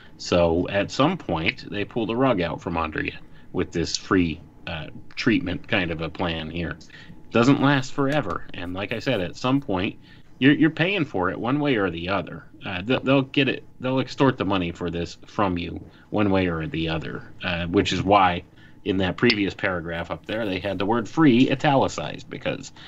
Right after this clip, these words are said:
that's implying that somebody somewhere's paying for it, and they will extort the money for that from the consumer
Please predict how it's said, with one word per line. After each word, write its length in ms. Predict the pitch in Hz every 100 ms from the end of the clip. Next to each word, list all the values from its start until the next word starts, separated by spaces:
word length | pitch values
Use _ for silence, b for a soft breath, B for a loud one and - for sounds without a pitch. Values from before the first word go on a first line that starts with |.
| B B
that's 260 | 120 135 165
implying 720 | 139 120 104 98 95 98 95
that 300 | 92 87 82
somebody 420 | 110 110 110 107
somewhere's 540 | - 101 87 87 87
paying 420 | - 104 87 80 76
for 300 | - 80 80
it, 200 | 87 - B B B
and 320 | - 98 101 98
they 140 | 104
will 200 | 107 101
extort 380 | 98 - 98 92
the 60 |
money 280 | 92 92 87
for 280 | - 90 85
that 320 | 85 82 -
from 440 | - 101 95 95 -
the 100 | 110
consumer 640 | - 98 - 90 80 78